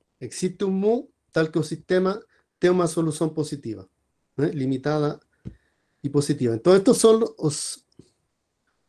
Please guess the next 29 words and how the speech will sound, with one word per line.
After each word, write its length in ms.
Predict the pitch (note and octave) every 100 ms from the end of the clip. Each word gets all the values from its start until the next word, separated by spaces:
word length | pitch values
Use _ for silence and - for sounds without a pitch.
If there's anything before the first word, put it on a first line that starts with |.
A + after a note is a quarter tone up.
| -
los 160 | D3
lemas, 720 | D3+ F3 A#3 G#3 A#3+ - - _ _ _ _ _ _ _ _ _ _ _ _
estos 260 | D3 D3+ E3+
son 140 | F#3+
los 140 | E3+ D#3
lemas 540 | D#3+ G3 A3+ B3 - _ _ _ _ _ _ _ _ _ _ _ _ _
que 160 | E3
permiten 560 | E3+ D#3 E3 G3 G#3+ A3
construir 760 | G3+ E3+ E3 D#3 D#3 G#3 C#4 _ _ _ _ _ _ _ _ _ _ _ _ _ -
a 180 | D3+
curva, 440 | G3+ A3+ C#3 A2+ - _ _ _ _ _ _ _ _ _
de 80 | C3+
tal 160 | D#3+ E3+
manera 280 | E3+ F3+
que 80 | E3+
abajo 280 | C#3+ E3 F#3
de 100 | F3
la 60 | E3+
curva 260 | F3+ F3
tiene 180 | E3+ D#3+
existencia 600 | E3 D3 - F#3+ F#3+ G#3+
y 60 | F3+
sobre 280 | F#3 E3+
la 80 | E3
curva, 220 | F3 E3+
pues, 160 | D3+ D3+
no 180 | D#3 C#3+
tiene 180 | F3 F3+
existencia. 600 | - D#3+ - B2+ -